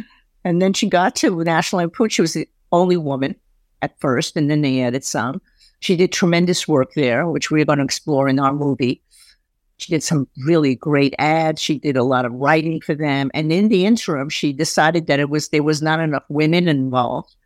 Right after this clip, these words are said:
and she wanted to do something about women's humor. She had a real conviction that women were funny, not just recently. They didn't just become funny the last fifteen years or ten years in history. And she put her book together called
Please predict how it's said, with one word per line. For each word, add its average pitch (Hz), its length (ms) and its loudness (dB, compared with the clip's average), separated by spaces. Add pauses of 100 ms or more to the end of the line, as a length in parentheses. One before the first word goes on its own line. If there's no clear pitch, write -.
(260)
and 160 260 2
she - 140 -2
wanted 156 320 0
to 147 280 -4
do 165 120 -2
something 143 480 0
about 135 340 0
women's 147 320 -2
humor. 160 460 -2
She - 160 -2
had 147 100 2
a 135 80 -2
real 190 300 2
conviction 175 600 -2
that 120 200 -4
women 170 480 -2
were 160 260 0
funny, 208 560 -2 (340)
not 190 300 0
just - 380 -2
recently. 202 760 -2 (220)
They 185 140 2
didn't 233 260 0
just - 280 -2
become 208 440 -2 (120)
funny 156 460 0 (460)
the 180 100 4
last 185 400 0
fifteen 180 560 0
years 170 360 2
or 127 120 0
ten 196 380 0
years 156 340 0
in 151 140 -6
history. 147 580 -4 (440)
And 185 120 4
she 180 300 0 (440)
put 220 200 0
her 226 100 2
book 180 360 0
together 131 600 -2
called 160 320 -4